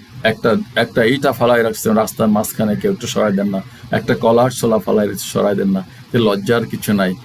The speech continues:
এতে অগৌরবের কিছু নাই, আপনার ইজ্জত যাবে না, আপনার জামা কাপড় নষ্ট হবে না, হাত নোংরা হবে না, এটা আল্লাহর খাতায় লেখা হবে, and you will be rewarded for that।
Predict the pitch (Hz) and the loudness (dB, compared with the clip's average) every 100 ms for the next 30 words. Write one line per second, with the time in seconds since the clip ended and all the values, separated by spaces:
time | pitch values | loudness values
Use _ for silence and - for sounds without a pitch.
0 | - 127 120 98 101 117 123 117 101 95 | -12 -6 0 2 2 2 2 2 0 -6
1 | - 107 101 98 98 107 101 110 - 131 | -4 -2 0 -2 -2 -2 0 -2 -2 0
2 | 123 101 104 104 101 98 95 101 98 107 | 2 2 0 0 -2 -2 -2 0 0 -2
3 | 110 - 101 101 - 107 101 95 92 98 | -4 -4 -4 -4 -4 -2 0 -2 -2 -4
4 | 110 107 101 98 95 92 90 87 - - | -2 -2 0 0 -2 -2 -2 -4 -8 -18
5 | - 110 104 95 104 110 135 127 117 101 | -4 -2 0 0 0 2 0 -2 -2 0
6 | 104 92 107 117 104 95 95 - - - | 2 0 -2 -2 -2 -2 -2 -6 -18 -2
7 | 101 123 123 - 104 101 98 95 98 101 | 2 2 0 0 0 2 2 0 0 2
8 | 107 110 101 95 92 - 95 85 80 | 4 4 2 0 -2 -4 -4 -2 -4